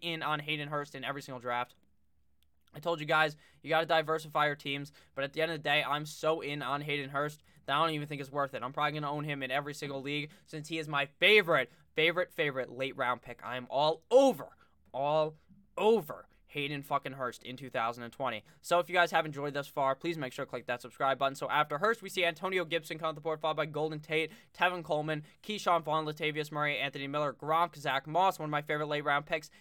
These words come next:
Alshon Jeffrey, Alexander Mattison, Duke Johnson, and Baltimore Ravens defense.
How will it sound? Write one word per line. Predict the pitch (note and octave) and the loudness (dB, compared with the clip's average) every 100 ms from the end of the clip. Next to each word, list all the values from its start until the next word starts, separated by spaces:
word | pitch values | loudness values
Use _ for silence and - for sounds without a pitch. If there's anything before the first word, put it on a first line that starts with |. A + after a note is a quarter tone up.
| - E3 | -4 2
Alshon | F#3+ - E3 D#3+ | 2 4 2 2
Jeffrey, | E3 D#3+ D#3+ E3 D#3+ - - | 2 2 2 2 2 -2 2
Alexander | F#3 F3 E3+ | 4 4 -2
Mattison, | E3 D#3 D3+ D3+ | 0 0 0 -8
Duke | D3+ F#4 G4 - | 0 2 2 2
Johnson, | A4+ A4 A4 F4+ F4 - G3 D#3+ | 4 6 4 -2 -4 -8 -8 0
and | E3 E3+ D3+ - - | 0 0 -4 -16 -6
Baltimore | C#3+ D3+ D3+ C#3 C#3 | -2 -2 -2 0 0
Ravens | C3 B2+ B2 A#2 | 0 -2 -4 -12
defense. | A#2 - F#2 | -14 -14 -16